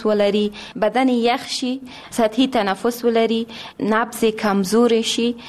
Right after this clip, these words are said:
که چیرې په یو شخص کې ذکر شوی نښې ولیدل شو، نو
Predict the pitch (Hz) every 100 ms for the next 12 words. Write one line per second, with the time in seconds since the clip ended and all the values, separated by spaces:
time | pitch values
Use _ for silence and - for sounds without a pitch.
0 | - - 269 277 381 370 349 233 220 202
1 | - - 254 - - - 247 262 262 -
2 | 190 233 233 214 - 269 262 247 247 247
3 | - 220 254 - 165 160 247 254 190 175
4 | 175 - 214 220 - - - 202